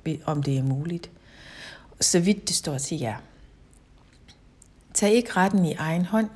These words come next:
mine kære, men giv plads for Guds fred, som der står skrevet: "Hævnen tilhører mig, jeg vil gengælde," siger Herren.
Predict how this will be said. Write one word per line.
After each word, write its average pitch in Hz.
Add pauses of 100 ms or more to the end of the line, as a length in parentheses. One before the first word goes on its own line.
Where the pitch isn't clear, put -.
(100)
mine 156
kære, 123 (300)
men 190
giv 202
plads 220
for 202
Guds 185
fred, 185 (480)
som 202
der 202
står 196
skrevet: 214
"Hævnen 190
tilhører 196
mig, 160 (140)
jeg 151
vil 180
gengælde," 160
siger -
Herren. -